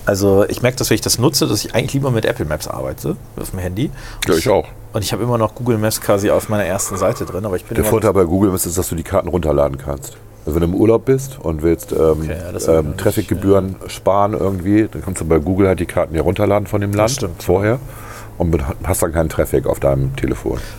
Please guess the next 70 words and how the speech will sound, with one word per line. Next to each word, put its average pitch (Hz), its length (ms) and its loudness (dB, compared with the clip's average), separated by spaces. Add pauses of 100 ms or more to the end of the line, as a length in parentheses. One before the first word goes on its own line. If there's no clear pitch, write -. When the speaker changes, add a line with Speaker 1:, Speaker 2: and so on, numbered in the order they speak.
(100)
Speaker 1:
Gut, 98 120 2
das 113 120 4
hab 120 100 2
ich, 113 180 2
das 104 180 2
weiß 104 160 6
ich 117 40 2
jetzt 104 120 2
nicht, 110 80 0
ob 95 60 -2
es - 60 -4
bei 101 100 2
Karten, 101 400 -2
äh, - 40 -6
auch 101 300 -2
geht, 113 140 2
aber 95 80 4
Speaker 2:
Bei 92 60 4
Speaker 1:
das - 40 0
hab 101 60 0
Speaker 2:
Karten 95 140 2
Speaker 1:
ich, 85 40 0
Speaker 2:
geht 82 100 4
das 73 160 0
nicht, 69 160 -2
ne? 71 140 0
Speaker 1:
hab 95 80 4
ich, 92 80 0
glaub 101 140 0
ich, - 160 -4
einmal 101 200 2
tatsächlich 98 280 0
auch 101 100 0
in 90 80 -2
den - 80 -2
U - 20 -2
S - 80 -4
A - 100 2
genutzt 92 340 -4
vor 82 100 0
ein 85 60 -4
paar 90 120 2
Jahren, 90 280 2
als - 140 -2
das 101 120 -8
noch 76 80 0
alles 82 220 0
ein 104 120 -2 (380)
viel - 200 2
stärkeres 82 440 2
Thema 87 260 0
war. 90 180 2 (840)
Ist - 80 -2
jetzt 82 160 0
immer 82 160 -2
noch 80 100 0
ein 82 80 -4
Thema. 95 240 0 (560)
Ähm, 110 440 6
Speaker 2:
Ich 107 100 2
verstehe 90 280 2
auch 87 40 4
nicht, 85 100 4
dass 78 140 2
Apple - 160 4
das 76 100 4
nicht 76 140 2
erlaubt, 76 360 4
das - 140 -4
runterzuladen, 67 600 2